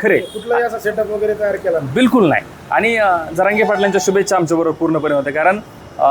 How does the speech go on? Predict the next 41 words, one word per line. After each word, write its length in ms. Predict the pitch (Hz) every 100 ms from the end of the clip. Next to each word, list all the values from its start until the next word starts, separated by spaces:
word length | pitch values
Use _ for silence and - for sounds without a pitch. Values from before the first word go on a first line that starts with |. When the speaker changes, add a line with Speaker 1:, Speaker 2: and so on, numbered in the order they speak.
| 143 143 143 - - 180
Speaker 1:
हे 60 |
आ-, 200 | 160 143
सांगायला 360 | - 175 196 196
आनंद 260 | 202 226
होतो 200 | 208 202
की 360 | 196 220 226 214 -
आपण 300 | 165 202 202
जे 120 | 190
बघतो 220 | 190 -
सध्याचं 380 | 156 175 190 175
चित्र, 220 | 170 160
आंतरवली 400 | 156 165 180 185
सराटी, 360 | 180 170 143 120 - - - -
ज्या 140 | 156 180
आसनावरती 480 | 175 208 208 202
आदरणीय 340 | 196 180 190 185
जरांगे 320 | 175 170 170
पाटील 260 | 170 170 165
बसतात, 320 | 170 - 143 - - - -
त्या 100 | 160
आसनावर 360 | 160 180 180 190
राज्यातले 400 | 185 170 185 208
नाही 140 | 202
तर 60 | 190
देशातले 420 | 196 196 220 233
खूप 140 | 240 220
व्हीआयपी 260 | 208 214 208
त्यांना 220 | 202 196
भेटायला 320 | 165 151 156
आले. 140 | 135 104 - - - -
पण 80 | 170 196
ते 60 |
जरांगे 340 | 180 180 208 220
पाटलांच्या 380 | 208 208 208
बाजूला 300 | 190 190 214
बसून 300 | 214 196 214
त्यांच्याबरोबर 460 | 208 190 196 202 190
गप्पा 160 | 175 190
गोष्टी 220 | - 165
करून 220 | 160 156
गेले. 220 | 147 127